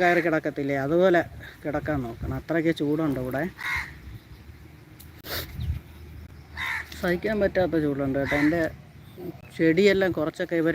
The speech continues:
രണ്ടുപേരും കൂടെ നാശമാക്കി. പിന്നെ ഞാൻ ചെടീൻ്റെ മൂട്ടിലൊക്കെ കല്ലെല്ലാം പെറുക്കി അടുക്കി വെച്ച്,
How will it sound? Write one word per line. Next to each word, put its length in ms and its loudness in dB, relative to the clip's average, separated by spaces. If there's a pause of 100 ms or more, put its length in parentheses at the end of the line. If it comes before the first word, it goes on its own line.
രണ്ടുപേരും 380 2
കൂടെ 220 2
നാശമാക്കി. 580 -2
പിന്നെ 220 0
ഞാൻ 120 0 (640)
ചെടീൻ്റെ 420 6
മൂട്ടിലൊക്കെ 400 0 (120)
കല്ലെല്ലാം 500 2
പെറുക്കി 280 -2
അടുക്കി 240 -4
വെച്ച്, 200 -4